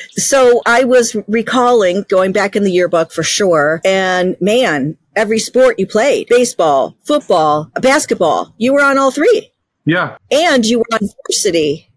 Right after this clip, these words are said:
Speaker 2: Yeah, yeah. I, I, I think baseball, I tailed off toward the, I think I stopped after my junior year just 'cause I was like, you know, kinda over it. But football and basketball for sure. Football was
Speaker 1: Yeah.
Speaker 2: really my thing.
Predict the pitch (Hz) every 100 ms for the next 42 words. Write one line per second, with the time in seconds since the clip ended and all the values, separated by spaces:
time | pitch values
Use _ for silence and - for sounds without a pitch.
0 | - 156 151 113 - _ - 160 139 120
1 | 160 180 185 175 143 - 165 156 220 160
2 | 196 202 190 156 - 175 165 165 165 -
3 | 165 147 143 139 - _ _ - 196 202
4 | 151 - 160 151 147 147 131 117 147 143
5 | 143 135 - 131 131 123 113 123 120 _
6 | _ - 135 117 117 135 127 131 127 135
7 | 135 - 131 - _ _ _ _ _ 185
8 | 196 196 175 151 156 156 156 135 135 -
9 | 170 160 156 160 156 - 156 156 151 143
10 | 143 - 330 220 135 139 147 135 131 127
11 | 143 143 151 165